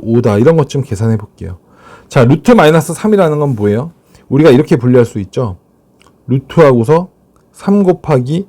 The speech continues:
마이너스 일, 이런 식으로 분류할 수 있어요. 맞습니까? 그럼 얘는 다시 쓰면 어떻게 쓸 수 있냐면, 루트 삼에다가 루트 마이너스 일을 곱한 거라고 다시 쓸 수 있어요.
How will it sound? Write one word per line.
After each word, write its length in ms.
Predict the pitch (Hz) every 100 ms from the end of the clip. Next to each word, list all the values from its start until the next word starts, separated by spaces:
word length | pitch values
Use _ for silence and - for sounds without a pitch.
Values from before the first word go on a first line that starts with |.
| _ _ _ _
마이너스 720 | - 117 131 135 127 - - -
일, 240 | 127 113
이런 220 | 151 185
식으로 260 | 165 151 139
분류할 320 | - 117 123
수 140 | - 95
있어요. 360 | - 92 95 101
맞습니까? 460 | 107 107 90 - 180 _ _ _ _ - -
그럼 160 | - 135
얘는 180 | 165 170
다시 220 | 131 147
쓰면 240 | - 151
어떻게 200 | 95 147
쓸 160 | 135 117
수 140 | -
있냐면, 480 | 104 98 117 120 92 - _ _ _ _ _ _ _ _
루트 360 | 117 143 - 156
삼에다가 640 | 143 190 180 135 113 170 - _ _ _ _ _ _ _
루트 380 | 110 120 - 185
마이너스 640 | 170 101 113 139 127 - 107
일을 220 | 123 143
곱한 380 | - - 165 160
거라고 260 | 143 120
다시 200 | 101 98
쓸 160 | 98 143
수 140 | -
있어요. 380 | 92 - 87